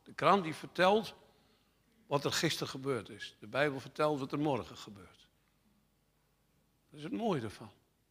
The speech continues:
God ziet vooruit. Denk ik even aan, aan, aan, aan Daniel. Laten we maar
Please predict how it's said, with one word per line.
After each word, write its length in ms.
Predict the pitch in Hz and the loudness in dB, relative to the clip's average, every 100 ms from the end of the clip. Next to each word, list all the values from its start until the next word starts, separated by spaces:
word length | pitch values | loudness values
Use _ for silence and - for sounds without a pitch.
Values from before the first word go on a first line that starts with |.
| _ _ _ _ _ _ _ _ _ _ - | _ _ _ _ _ _ _ _ _ _ -12
God 180 | - 175 | -6 -4
ziet 220 | - 185 | -2 -4
vooruit. 640 | - - - 226 113 - - _ _ _ _ _ _ | -4 -2 4 4 2 -6 -20 _ _ _ _ _ _
Denk 260 | 127 180 185 | 10 12 12
ik 140 | 175 175 - | 8 2 4
even 360 | 196 240 170 175 | 6 4 2 0
aan, 240 | 175 151 - - - | 0 0 -6 -20 -8
aan, 220 | 160 165 | -6 -2
aan, 320 | - 160 139 - - _ _ - - - - - | 0 2 0 -4 -18 _ _ -12 -10 -12 -14 -6
aan 280 | 127 139 110 | -2 -2 6
Daniel. 520 | 180 220 175 117 92 | 10 10 8 4 2
Laten 320 | 110 175 - | 4 4 4
we 60 | 175 | -2
maar 200 | 156 143 | 0 0